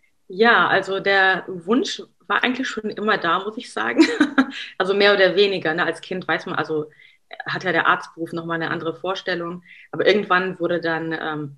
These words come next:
doch ein bisschen ernster, wo ich gedacht habe, okay, das kann ich mir gut vorstellen,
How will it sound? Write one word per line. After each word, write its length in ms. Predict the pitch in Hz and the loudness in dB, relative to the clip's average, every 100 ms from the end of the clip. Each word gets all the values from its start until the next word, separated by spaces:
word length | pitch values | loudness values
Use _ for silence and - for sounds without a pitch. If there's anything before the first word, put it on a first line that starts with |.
| - | 0
doch 180 | 220 | 2
ein 80 | 214 | 0
bisschen 300 | 180 - 165 | -6 -6 -6
ernster, 460 | 156 226 247 - 208 | 0 0 0 -2 -4
wo 40 | |
ich 60 | 185 | -6
gedacht 220 | - 175 | -12 -10
habe, 140 | 165 160 | -10 -12
okay, 260 | - 175 | -8 -8
das 320 | 180 180 _ - | -8 -12 _ -10
kann 120 | 175 | -8
ich 100 | 175 | -8
mir 100 | 175 | -8
gut 140 | 170 175 | -6 -4
vorstellen, 720 | 214 220 220 208 196 196 | -2 -2 -2 -4 -2 -4